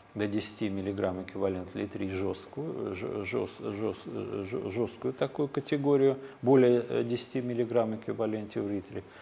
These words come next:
в литре. Вот, при этом, э, значит, э, вот, э, эм, жёсткая вода, м, образует об-, м, накопление,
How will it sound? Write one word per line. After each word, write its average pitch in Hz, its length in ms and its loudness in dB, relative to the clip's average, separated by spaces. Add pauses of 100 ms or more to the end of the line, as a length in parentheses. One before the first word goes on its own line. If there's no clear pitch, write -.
(240)
в 107 80 0
литре. 104 440 4 (760)
Вот, 107 340 6
при 131 160 8
этом, 120 460 6
э, 110 360 8 (360)
значит, 117 340 -4 (120)
э, 107 240 2 (440)
вот, 104 200 -4 (100)
э, 107 200 -2 (1000)
эм, 87 400 -6 (440)
жёсткая 117 1000 8
вода, 123 640 6 (180)
м, 113 500 -6
образует 120 680 4
об-, 120 180 -2
м, 104 300 -8 (580)
накопление, 139 840 8